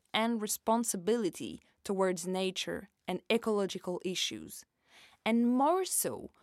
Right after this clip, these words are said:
what are the solutions to make things better and build a sustainable way forward? I actually discovered that so much was going on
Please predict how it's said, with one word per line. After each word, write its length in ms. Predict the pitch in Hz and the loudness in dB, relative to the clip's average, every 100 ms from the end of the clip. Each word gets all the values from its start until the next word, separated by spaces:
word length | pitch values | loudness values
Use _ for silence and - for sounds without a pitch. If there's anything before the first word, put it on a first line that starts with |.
| _ _ 196 | _ _ 4
what 220 | 240 330 | 6 8
are 180 | 302 247 | 4 2
the 120 | 202 | 0
solutions 840 | - 196 196 240 - 175 - - | 0 2 2 2 0 -4 -6 -8
to 120 | - | -4
make 260 | 185 190 208 | -2 0 0
things 320 | - 214 175 | -2 -2 -2
better 480 | 156 190 175 156 - _ _ | 2 4 4 2 -4 _ _
and 200 | 175 180 | -6 -2
build 280 | 165 202 202 | 2 2 2
a 40 | 185 | 0
sustainable 840 | - - 220 - 214 196 180 175 | 0 2 0 0 -2 2 2 2
way 160 | 170 | 0
forward? 680 | - - - - - - - - _ _ _ - - - - | -2 -2 -2 -2 -6 -8 -12 -18 _ _ _ -20 -20 -20 -4
I 160 | 196 208 | 2 4
actually 520 | 269 494 - 480 392 | 4 2 2 4 4
discovered 800 | 233 220 302 - 208 160 143 - - _ - | 4 0 -2 0 0 2 0 -4 -16 _ -4
that 220 | 208 208 | -2 2
so 380 | - - 339 311 | 4 4 4 4
much 400 | 294 294 277 - | 4 4 2 0
was 180 | 226 196 | -2 2
going 240 | 220 226 | 2 4
on 340 | 226 240 - | 4 4 2